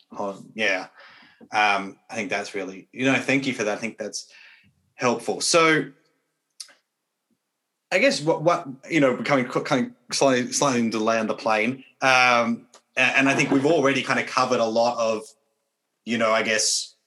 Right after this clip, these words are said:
what, why this book is important, not only in documenting a, a interesting, um, uh, activist move, but why, you know, it shows the, the, the, the impact it has, the, the choices that are made and the effects that has on a whole community.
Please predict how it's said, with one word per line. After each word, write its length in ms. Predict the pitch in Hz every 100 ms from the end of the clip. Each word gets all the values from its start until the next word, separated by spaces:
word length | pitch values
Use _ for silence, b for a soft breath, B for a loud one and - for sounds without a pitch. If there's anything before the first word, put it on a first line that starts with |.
| _ _ _
what, 580 | 113 107 120 131 - -
why 320 | 131 143 151 160
this 220 | 139 -
book 240 | 131 127
is 100 | 117
important, 340 | 117 123 113 117
not 180 | 120
only 260 | 117 107 107
in 120 | 104
documenting 580 | 113 110 120 107 104 104
a, 200 | 104 104 117
a 220 | 107 104 -
interesting, 640 | 131 120 113 123 107 98 - B B _ _ -
um, 520 | 110 107 104 104 - _ _ _ -
uh, 500 | 104 104 104 104 104 - _ _ _ -
activist 520 | 123 - 110 107 -
move, 420 | 110 117 107 -
but 160 | 117 113
why, 260 | 117 117 113
you 100 | 113
know, 100 | 104
it 80 |
shows 360 | - 127 104 95
the, 80 | 107
the, 200 | 110 107
the, 220 | 117 110 -
the 220 | 113 123
impact 340 | 120 113 107
it 60 | -
has, 440 | 107 104 101 -
the, 200 | - 98 -
the 80 | 107
choices 460 | - 127 117 113
that 120 | 110
are 80 | 107
made 300 | 104 104 104
and 160 | 101 98
the 140 | 95 -
effects 440 | - - 107 -
that 160 | 107 101
has 220 | 104 113
on 100 | 104
a 40 |
whole 360 | - - 104 101
community. 760 | - 98 101 101 98 90 107